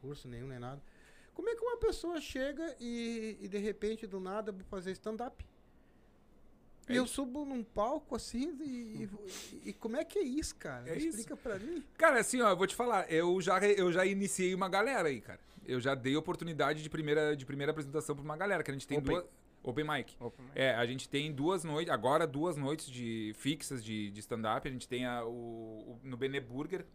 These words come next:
Speaker 2: Aliás, amanhã tem, tá? Já fica a dica aí, amanhã tem.
Speaker 3: Isso, depois tu vai dar o teu
Speaker 2: Vou, vou dar o
Speaker 3: servicinho.
Speaker 2: serviço.
Speaker 3: Isso.
Speaker 2: E agora a gente tá com o, também a, ali na, na Cidade Baixa, no Bar Infame,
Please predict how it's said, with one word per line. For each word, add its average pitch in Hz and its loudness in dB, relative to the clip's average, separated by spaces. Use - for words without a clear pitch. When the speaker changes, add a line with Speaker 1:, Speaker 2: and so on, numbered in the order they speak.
Speaker 2:
Aliás, 131 2
amanhã 139 0
tem, 170 0
tá? 120 2
Já 135 2
fica 151 0
a - 6
dica 147 0
aí, 143 6
amanhã 139 2
tem. 143 2
Speaker 3:
Isso, - -4
depois 139 0
tu - -10
vai 143 6
dar 143 2
o 147 0
teu 147 -2
Speaker 2:
Vou, 131 4
vou 131 0
dar 135 4
o - 4
Speaker 3:
servicinho. 139 0
Speaker 2:
serviço. - -8
Speaker 3:
Isso. - -20
Speaker 2:
E 131 6
agora 135 6
a 143 4
gente 147 -4
tá 139 4
com 156 -4
o, 143 -8
também 135 2
a, 139 2
ali 131 2
na, 135 0
na 131 -2
Cidade 131 0
Baixa, 127 2
no 147 -4
Bar 135 4
Infame, 147 0